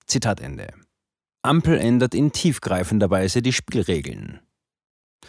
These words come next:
Das Hauptanliegen des Protests der Spediteure ist das Ende der zunehmenden Belastungen durch L-K-W-Maut und die Erhöhung des C O zwei Preises. Seit Anfang des Jahres gilt die L-K-W-Maut nicht mehr nur für schwere Fahrzeuge ab sieben Komma fünf Tonnen,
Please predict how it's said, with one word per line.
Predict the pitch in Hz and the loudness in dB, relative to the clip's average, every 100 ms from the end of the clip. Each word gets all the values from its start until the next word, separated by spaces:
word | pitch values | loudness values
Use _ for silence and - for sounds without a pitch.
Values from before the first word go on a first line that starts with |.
| - - _ - | -20 -20 _ -2
Das | 139 - | 0 4
Hauptanliegen | 139 - - 110 101 104 107 | 4 4 2 4 4 4 4
des | 104 | 2
Protests | - 127 - 123 - | 0 0 2 0 0
der | - | -2
Spediteure | 92 - 107 - 110 110 117 | -2 0 -2 2 2 4 2
ist | - | 0
das | 143 - | 0 -2
Ende | - 117 107 90 | 2 4 4 2
der | 87 | -2
zunehmenden | - 123 123 110 101 104 | 0 2 4 4 2 2
Belastungen | 95 95 113 101 82 78 | 4 2 2 0 -2 -2
durch | 87 85 | -2 -2
L-K-W-Maut | 110 113 98 90 90 92 90 - - - | -2 0 0 2 2 2 2 -2 -10 -10
und | - 123 | -2 0
die | 123 | 4
Erhöhung | 110 104 101 104 | 4 6 4 4
des | 101 | 0
C | - 117 | 0 0
O | |
zwei | 98 - 101 | 0 0 0
Preises. | 90 - 57 - - - - - - - - | -2 -6 -8 -10 -8 -8 -8 -14 -20 -12 0
Seit | 147 160 | 2 2
Anfang | - 160 160 | 2 2 2
des | 156 156 | 2 2
Jahres | 120 95 87 80 - | 2 2 0 -2 2
gilt | 120 107 | 2 2
die | 123 | 0
L-K-W-Maut | 120 - 98 98 98 95 95 | 0 0 2 4 4 2 2
nicht | 104 131 - 92 | 0 0 0 -2
mehr | 85 | 0
nur | 90 104 | 2 2
für | - | 2
schwere | 104 92 98 98 | 0 0 0 0
Fahrzeuge | - 101 - 98 85 | 0 -2 -2 -2 -2
ab | - - | -4 -2
sieben | 113 98 | 0 0
Komma | - 92 | -2 -2
fünf | - 131 - | 0 0 0
Tonnen, | 113 110 110 | 2 4 2